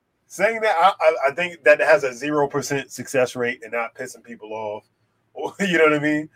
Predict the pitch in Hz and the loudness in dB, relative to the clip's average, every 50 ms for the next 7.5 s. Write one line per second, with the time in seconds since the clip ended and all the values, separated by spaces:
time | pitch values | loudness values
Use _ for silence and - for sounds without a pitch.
0 | _ _ _ _ - 131 131 135 156 170 165 160 151 151 160 180 180 - 285 262 | _ _ _ _ -2 -2 2 4 4 6 8 8 8 8 4 -2 0 4 4 4
1 | - - - _ _ _ 226 269 381 480 466 - 480 - 466 359 359 302 294 320 | 4 4 0 _ _ _ -2 0 2 2 2 0 0 -2 0 0 2 4 4 6
2 | 330 254 247 196 175 156 - 156 139 131 123 135 139 - 185 247 - 415 381 359 | 6 6 6 6 6 6 6 2 -2 -2 -2 -4 -6 -2 0 0 0 0 0 -2
3 | - 269 285 - - 277 277 269 214 - 170 156 170 - 226 370 - 226 170 151 | -6 -8 -10 -4 6 8 8 8 8 6 2 0 2 0 -2 -2 0 -2 -2 0
4 | 151 190 233 277 - _ 208 196 170 151 - - 107 113 - - 117 107 113 - | 0 0 0 0 -2 _ -8 -6 -6 -6 -6 -6 -8 -8 -8 -10 -10 -12 -12 -14
5 | _ _ - - 381 381 165 151 170 185 190 190 180 175 165 156 175 165 160 156 | _ _ -2 -2 -2 -2 0 2 2 2 2 2 0 -4 -4 -4 -2 0 2 2
6 | 151 151 147 - - 143 143 170 165 151 143 147 147 147 - 151 139 135 - 131 | 2 2 0 -4 -10 -12 -10 -10 -10 -8 -8 -10 -10 -6 -4 -4 -4 -4 -8 -12
7 | 127 - - 110 - 95 _ 131 - - | -12 -12 -12 -12 -14 -14 _ -18 -18 -18